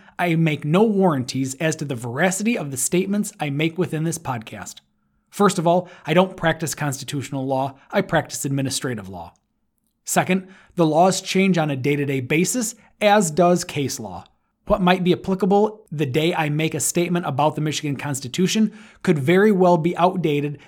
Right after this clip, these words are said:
the day I post the podcast. If you think you're going to become a Michigan constitutional scholar because of my podcast, you're sadly mistaken.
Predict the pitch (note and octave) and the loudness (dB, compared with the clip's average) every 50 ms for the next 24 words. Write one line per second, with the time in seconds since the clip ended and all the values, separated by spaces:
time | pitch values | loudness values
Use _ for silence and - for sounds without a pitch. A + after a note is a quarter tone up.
0 | _ - F3+ E3 D3 D3 D3 D3 C#3+ C#3 - - C#3 C3 B2 - - - - - | _ 0 0 2 4 4 2 2 2 0 -2 -2 -4 -4 -4 -6 -8 -8 -6 -4
1 | D3+ E3 D#3+ - - - E2+ E2 - - - _ _ _ _ _ _ _ _ _ | -2 -2 -4 -4 -6 -10 -10 -12 -12 -14 -18 _ _ _ _ _ _ _ _ _
2 | _ _ _ _ _ _ - D#3 D3 - E3 G3 F#3 F#3 A#3 B3 A#3+ A3+ A3+ A3 | _ _ _ _ _ _ -4 -4 -2 2 2 2 2 2 2 2 2 2 2 4
3 | G#3 A3 G#3+ G#3 G3 G3 G#3 F#3+ F#3+ G3+ G3+ F#3 E3 E3+ E3 - E3+ F3+ F3 - | 4 6 6 4 4 4 2 2 2 2 2 2 2 2 0 0 0 0 0 0
4 | E3 F3 E3 - D#3 - - F3+ E3+ - G3 G3+ G3 - - - G#3 D3 B2 A#2+ | 0 -2 -2 -4 -6 -4 -2 -2 -2 -2 -2 -4 -4 -2 -2 0 2 2 2 2
5 | A#2+ A#2 C3 B2 C#3+ C#3+ C#3+ C#3 A#2+ C#3 D3+ F#3+ G#3 G#3 F#3+ F3 D3 B2 A#2+ C#3 | -2 -4 -4 -4 -4 -6 -6 -4 -2 0 2 2 2 2 2 2 2 0 -2 -6
6 | B2+ A#2+ B2 - _ _ - - - _ - G#3 G#3 G#3 - F#3 C#3+ A#2+ A2 A#2+ | -6 -6 -8 -10 _ _ -20 -20 -10 _ 2 2 4 4 4 2 2 0 0 -4
7 | A#2 A2+ - - D#3 C3+ B2+ B2+ A2 F#2 F2+ F#2 | -6 -4 -4 -2 -2 -2 -4 -4 -8 -14 -16 -18